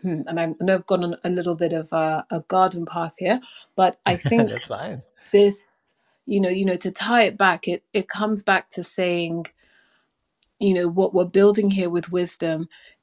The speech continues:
Speaker 1: it's, uh, it's an audio community of knowledgeable people and helpful people.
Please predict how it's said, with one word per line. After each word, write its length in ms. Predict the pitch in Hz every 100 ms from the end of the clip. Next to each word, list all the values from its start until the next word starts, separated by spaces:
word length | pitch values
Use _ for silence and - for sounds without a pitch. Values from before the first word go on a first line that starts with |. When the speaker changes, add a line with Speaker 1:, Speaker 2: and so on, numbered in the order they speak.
| -
Speaker 1:
it's, 340 | 180 - -
uh, 220 | 170 165 - 208
it's 200 | 185 190
an 120 | - -
audio 400 | 196 202 202 190
community 960 | - 180 175 175 175 - 165 160 160 - _ -
of 180 | 165 160
knowledgeable 640 | 165 175 185 185 170 175
people 480 | - 170 156 170 156
and 120 | 156 160
helpful 440 | - - - 151
people. 500 | - 156 - 151